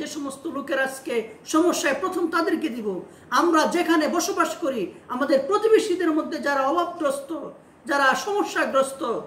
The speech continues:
যারা আজকে তাদের ইফতার সেহরি ঠিকমতো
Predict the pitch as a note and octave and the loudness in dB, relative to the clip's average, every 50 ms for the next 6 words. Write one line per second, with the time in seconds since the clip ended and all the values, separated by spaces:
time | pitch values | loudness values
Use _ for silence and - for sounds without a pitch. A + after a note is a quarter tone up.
0 | - - - - - A#3+ C4 C4+ C#4+ C4+ - - - - D#4 C4+ C4 A#3 G#3 - | -12 -18 -20 -12 -4 -2 2 2 2 2 2 -2 -4 0 2 4 4 4 2 -2
1 | - - - - - - - - - C4+ C4+ C4+ C4+ B3+ - - - - - - | -6 -14 -18 -20 -20 -20 -18 -8 -4 -2 4 6 6 6 6 2 -2 -8 -2 0
2 | E4 - - - - C4+ C#4 C4 - - - F#4+ E4+ C#4 D#4+ - - - - E4+ | 0 0 0 -2 -2 0 0 2 0 0 0 0 2 2 2 0 -2 -6 -8 -6
3 | E4+ E4 D#4+ | -6 -6 -6